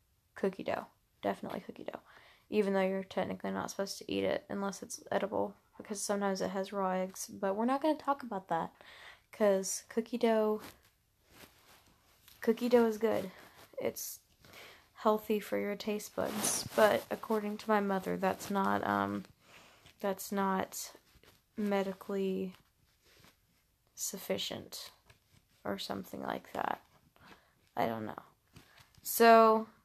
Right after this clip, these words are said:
choose a condiment. Ketchup. I'm a ketchup person. I'm not a commercial person,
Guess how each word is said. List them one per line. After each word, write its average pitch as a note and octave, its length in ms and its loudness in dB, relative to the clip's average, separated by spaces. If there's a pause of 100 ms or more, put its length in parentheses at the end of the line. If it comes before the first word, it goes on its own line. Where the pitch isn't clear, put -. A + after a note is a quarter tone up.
(160)
choose C4+ 360 6
a C#4+ 60 8
condiment. F#3+ 760 4 (720)
Ketchup. - 560 -2 (920)
I'm G#3 120 2
a G#3+ 60 2
ketchup - 460 -4
person. - 460 -6 (1300)
I'm G#3 140 -2
not D#4 240 12
a F#4+ 100 8
commercial A3 580 4
person, - 680 -6